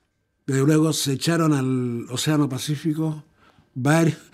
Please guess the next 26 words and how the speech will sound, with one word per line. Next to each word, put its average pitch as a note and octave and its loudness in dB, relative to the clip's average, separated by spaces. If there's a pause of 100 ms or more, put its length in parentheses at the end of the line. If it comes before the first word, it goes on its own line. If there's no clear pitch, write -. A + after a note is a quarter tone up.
(200)
varias E3 4
cantidades D3+ 2
de C3+ 2
libros. B2+ 4 (1800)
Entonces B2+ -6
los A2+ -6
carabineros A#2+ -6
lo B2 -12
pescaban, D#3+ -8
lo A#2 -12
tiraban C3 -8
al C3 -8
mar. D3+ -6 (140)
"¿Por - -20
qué - -8
no - -8
hicieron - -8
cuadernos - -6
con - -12
esto?" - -12
<laughs> - -16
Hubiera C#3 -6
sido G3 -4
más D3+ 0
útil. - -6 (960)
Libros C#3+ 6